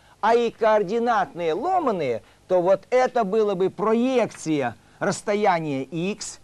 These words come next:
А если на ось бы спроецировал, прямо вот так на ось, то это было бы тоже расстояние икс, и вот это было бы расстояние икс. Если бы я взял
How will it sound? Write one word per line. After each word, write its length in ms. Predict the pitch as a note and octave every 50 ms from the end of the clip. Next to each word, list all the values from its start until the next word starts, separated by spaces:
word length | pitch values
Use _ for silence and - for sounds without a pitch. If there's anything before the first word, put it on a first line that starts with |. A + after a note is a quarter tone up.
| _ _ - -
А 100 | - G3
если 280 | A#3 B3+ - - A#3 B3
на 220 | A#3+ B3 A#3+ A#3+ - -
ось 340 | C#4+ D#4+ E4+ C4 - -
бы 140 | E3 D#3+ A3
спроецировал, 800 | F3+ - - A3+ G#3 G#3+ G3 - - A3 F#3+ D#3+ D3 C#3+ C3 B2+
прямо 580 | - G3 A3+ C#4+ E4 F4 F4 E4+ D#4+ D4+ C4
вот 220 | A3 G#3+ G#3 - -
так 180 | F#3+ C3 -
на 140 | E3 G3+ G3
ось, 320 | E3+ C3 G#2 F#2+ - - _ _ _ _ _ _ _ _ _ _ -
то 80 | F3+
это 220 | G3 G3 - G#3+ F#3+
было 260 | E3+ G3 F#3+ F3+ F3
бы 220 | D#3 E3 D3+ B2+ - - -
тоже 400 | - E3 D#3 D#3 D#3 D#3 D#3+ G3+
расстояние 720 | G#3 G#3+ - - A3 A3 A#3 A#3 A3+ A3 A3 A3+ A3+ A#3 A#3+
икс, 160 | A3 - - - -
и 80 | F4
вот 180 | E4 B3 - -
это 260 | E3 E3+ F3+ - A3+
было 220 | G3+ A3 A3 A3
бы 100 | G#3+ G#3
расстояние 640 | G#3 G3+ F#3 - G3+ G3+ F#3+ F#3 F3 F3+ F3+ F3 E3+ E3+
икс. 240 | - - - - _ _ _ _ _ _ _ _ _ _ _ _ - _ _ _ _ _ _ _ _ - - _ _ _ _ _ _ _ _ _ _ _ _ _
Если 400 | - F#2 A#2+ D3+ D#3+ D3 - F#3+
бы 120 | F3+ D#3 F#3
я 220 | F#3+ F#3+ F#3+ F#3+
взял 420 | D#3 A#2 D3+ A3 A#3 G#3 D3+ B2